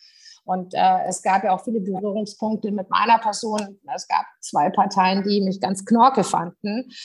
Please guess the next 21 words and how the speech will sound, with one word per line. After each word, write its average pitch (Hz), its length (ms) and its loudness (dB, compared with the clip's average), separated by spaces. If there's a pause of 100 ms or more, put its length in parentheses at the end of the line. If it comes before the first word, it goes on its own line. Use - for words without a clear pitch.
(340)
Ich 208 180 -8
fand 220 180 -8
aber 196 160 -6
deren 196 240 -4
Art 196 220 -2
und 202 120 -8
Weise, 202 600 -2
wie 175 500 4
man 220 240 6
in 214 140 2
eine 208 100 4
Position 214 960 2 (680)
kommen 233 360 4
könnte, 233 300 4
damit 220 340 0
man 208 180 -4
zumindest 220 500 -2 (140)
teilweise 202 960 0
mitgestalten 165 1080 -6
kann, 123 140 -20 (240)
ja, 147 240 -8